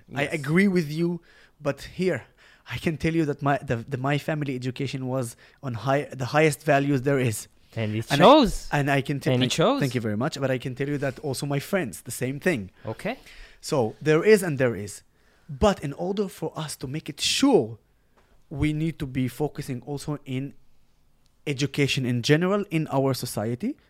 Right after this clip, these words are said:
Speaker 1: because, again, I'm not, I'm not like those politicians that will run away and would say, "No, no, there's no problem, no, no, no, no."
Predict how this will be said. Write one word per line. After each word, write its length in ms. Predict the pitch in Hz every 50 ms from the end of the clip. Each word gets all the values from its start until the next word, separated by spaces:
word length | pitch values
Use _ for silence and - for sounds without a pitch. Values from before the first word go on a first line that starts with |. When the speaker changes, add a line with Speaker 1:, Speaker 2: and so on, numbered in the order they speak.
| _ _ _ _ _ -
Speaker 1:
because, 300 | 131 127 - 131 131 127 - -
again, 360 | - 131 135 143 190 202 190 - - - _ _ -
I'm 180 | - 113 117 127
not, 280 | 143 151 151 - -
I'm 180 | 147 135 139 135
not 140 | 147 151 160
like 180 | 151 143 131
those 160 | 127 131 127
politicians 480 | - - 131 120 120 - 120 117 120 120
that 120 | 117 113 -
will 100 | 135 123
run 180 | 123 131 127
away 220 | 123 117 117 123 123
and 100 | 117 117 123
would 80 | 131
say, 100 | - 208
"No, 160 | 208 247 269
no, 160 | 277 285 294 285
there's 180 | 262 247 233
no 100 | 247 277 269
problem, 340 | - 262 269 269 277 269
no, 80 | 269 262
no, 100 | 254 254
no, 120 | 254 254 254
no." 100 | 254